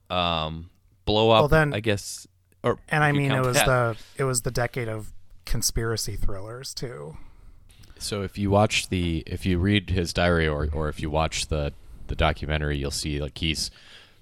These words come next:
Speaker 3: very aware of how he thinks or trying to think of how the media is going to portray him. Like, it's, it's clear that he's pretty obsessed with how the world will react to him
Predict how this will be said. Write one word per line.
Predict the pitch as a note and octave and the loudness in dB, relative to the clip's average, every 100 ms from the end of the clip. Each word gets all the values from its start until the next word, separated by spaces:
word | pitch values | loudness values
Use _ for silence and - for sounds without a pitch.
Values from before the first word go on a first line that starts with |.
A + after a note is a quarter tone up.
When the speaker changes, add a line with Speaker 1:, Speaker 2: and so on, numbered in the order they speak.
| - | -4
Speaker 3:
very | G2+ F2+ | 0 0
aware | E2+ D#2 D#2+ D#2+ | -2 -4 -2 -4
of | D#2 | -4
how | D#2+ D#2 | -2 0
he | D#2 | -2
thinks | - D#2 - - - _ - | -2 -4 -4 -6 -8 _ -10
or | F2 | -8
trying | - F2 E2 | -4 -2 -2
to | |
think | D#2 E2+ | -2 -2
of | E2 | 0
how | E2 | 0
the | D#2+ | -2
media | E2+ E2 | -2 0
is | E2 | 0
going | - D#2+ D#2+ | -2 -4 -4
to | |
portray | - D#2+ - D#2 E2 | -4 -6 -6 -8 -6
him. | F2 F2 E2+ - - _ _ _ - - | -6 -6 -6 -10 -20 _ _ _ -18 -12
Like, | D#2+ - | -12 -12
it's, | - E2+ - | -16 -12 -10
it's | F2+ - | -8 -10
clear | - F2+ E2 | -6 -2 -2
that | D2+ | -2
he's | D2 | -2
pretty | - D#2+ | -2 -2
obsessed | D2+ - D#2 - | -2 0 0 0
with | E2+ D#2+ C#2+ - - _ _ - _ - - - | -2 -4 -4 -12 -20 _ _ -20 _ -20 -18 -18
how | - E2+ E2+ | -8 -2 -2
the | D#2+ | 0
world | D#2 D#2 D2+ | 0 0 0
will | D2+ | -4
react | C#2+ D2 D2 - | -4 -4 -4 -6
to | - | -8
him | D#2 F2 E2+ | -6 -6 -6